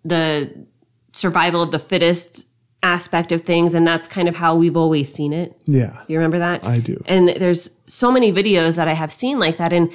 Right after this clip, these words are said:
Speaker 1: it's crazy because, um, as technology advances, you can actually, it's not just like this fake video anymore. There are videos that you can actually see that are so, the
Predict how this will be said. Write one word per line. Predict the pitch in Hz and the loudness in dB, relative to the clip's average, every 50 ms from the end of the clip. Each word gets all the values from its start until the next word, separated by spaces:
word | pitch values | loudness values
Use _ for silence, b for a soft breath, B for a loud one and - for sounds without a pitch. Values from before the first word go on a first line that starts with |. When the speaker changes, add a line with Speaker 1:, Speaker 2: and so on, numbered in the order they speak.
| B B B | B B B
Speaker 1:
it's | B 185 - | B -6 -6
crazy | - - 220 214 214 208 190 196 165 | -6 -4 0 2 2 2 2 0 0
because, | 170 175 175 170 165 147 147 - _ _ - | -2 -2 -2 -2 -4 -4 -8 -14 _ _ -12
um, | - 170 165 160 156 151 147 143 139 151 147 _ _ - - - | -8 -4 -4 -2 -2 -2 -2 -2 -4 -6 -8 _ _ -14 -12 -8
as | - 165 156 | -6 -6 -4
technology | - 170 165 - 175 170 170 180 180 180 175 160 | -4 -6 -6 -2 0 0 2 2 0 0 0 0
advances, | 147 139 160 180 185 175 180 170 156 165 | 0 0 0 0 0 0 0 -2 -2 -2
you | 202 | 0
can | 196 311 277 | 0 0 2
actually, | 247 226 - - 220 196 - - | 2 2 0 0 0 0 -2 -2
it's | 185 - | -2 -2
not | 233 233 240 233 202 | 0 0 0 0 0
just | 208 202 - | -2 -2 -2
like | - 180 170 165 | -2 -4 -4 -2
this | - 165 160 - | -2 -4 -4 -4
fake | - - - - 170 170 165 165 - _ _ - | -6 -10 -6 -2 0 0 0 -2 -6 _ _ -6
video | 185 196 196 208 202 202 202 | -2 0 2 4 4 4 4
anymore. | 202 202 196 196 196 196 202 214 214 B B B B B B | 4 4 4 4 2 0 -2 -4 -6 B B B B B B
There | 190 196 196 | 0 2 2
are | 180 | 2
videos | 185 185 208 196 190 185 | 2 2 2 2 2 2
that | 190 147 | 0 0
you | 120 202 | 0 0
can | 196 - 170 - | 0 0 0 0
actually | 147 170 185 185 - - 185 175 165 156 151 | 0 -2 -2 -2 -2 -2 0 0 0 0 -2
see | 139 - - 185 175 165 | -2 -2 0 2 2 2
that | 156 151 151 | 2 0 0
are | 147 147 147 | -2 -2 0
so, | - - - - - 208 202 202 202 196 190 185 175 160 175 B B B B B B B B _ _ _ _ _ _ _ _ _ _ _ _ _ | 0 0 2 2 2 2 2 2 2 4 4 2 2 0 -2 B B B B B B B B _ _ _ _ _ _ _ _ _ _ _ _ _
the | - 175 165 - - 180 165 196 190 180 175 170 160 160 156 - - | -10 -10 -10 -8 -8 -4 0 0 2 2 2 2 0 0 -2 -4 -6